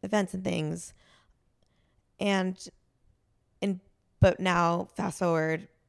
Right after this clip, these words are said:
you know, however many years, we both kind of feel this craving for those ki-, types of relationships in adulthood,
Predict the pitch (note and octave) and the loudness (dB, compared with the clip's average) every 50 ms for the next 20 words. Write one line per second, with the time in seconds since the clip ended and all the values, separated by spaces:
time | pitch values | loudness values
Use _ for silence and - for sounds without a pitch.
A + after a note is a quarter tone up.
0 | _ _ _ _ - E3+ D#3+ C2 B1+ D3 D3 D#3+ D#3+ D#3 C#3+ - D#3 D3+ F3+ G#3 | _ _ _ _ -10 -8 -6 -6 -6 -6 -6 -4 -4 -2 -4 -4 -4 -6 -4 -2
1 | G#3+ G#3+ G3 F3+ E3+ E3 E3+ G3 - - - - _ _ _ _ _ _ _ _ | 0 2 2 2 2 0 -2 -4 -6 -10 -16 -18 _ _ _ _ _ _ _ _
2 | _ _ _ _ _ _ _ _ _ _ _ _ _ _ _ _ _ _ _ _ | _ _ _ _ _ _ _ _ _ _ _ _ _ _ _ _ _ _ _ _
3 | _ _ _ _ _ - G#3+ G3+ F#3+ G3 F#3+ G3 G3 - - F#3+ G3 F#3+ F3+ E3+ | _ _ _ _ _ -4 -4 0 2 4 4 4 2 0 -4 -4 -2 0 0 0
4 | D#3+ D#3+ - - _ _ _ _ - - G3+ F#3 F3 - E3+ E3 - - - - | 0 -2 -8 -18 _ _ _ _ -8 -2 -2 -2 0 0 0 -2 -2 -8 -14 -6
5 | - F3+ F3 E3+ E3 E3 D#3 D3+ D#3 D#3 D#3+ - _ - - - F3+ E3+ E3 D#3+ | -2 -2 0 0 0 0 0 0 -2 -4 -8 -10 _ -20 -8 -4 -2 0 0 2
6 | D#3 D#3 D3+ D3+ D#3 - - - _ _ _ _ _ _ _ _ _ _ _ _ | 0 0 0 -2 -4 -6 -10 -16 _ _ _ _ _ _ _ _ _ _ _ _
7 | _ _ _ _ _ _ _ _ _ _ _ _ _ _ _ _ _ G3 F#3 F3+ | _ _ _ _ _ _ _ _ _ _ _ _ _ _ _ _ _ -2 -2 -2
8 | E3+ - - E3+ E3 F#3+ E3+ E3 E3+ - E3+ F3 D#3 D#3 D3+ D3 - D#3+ D#3 - | -2 -2 -8 -6 -2 0 0 0 -2 -6 -6 -6 -4 -4 -4 -4 -4 -6 -6 -4
9 | - - C#3+ - D3+ D3 C#3 - - - - - - F#3+ A3+ C4 C#4 C4 C#4+ | -4 -6 -4 -4 -6 -6 -4 -2 -2 -2 -2 -4 -6 -4 -2 -2 -2 -4 -6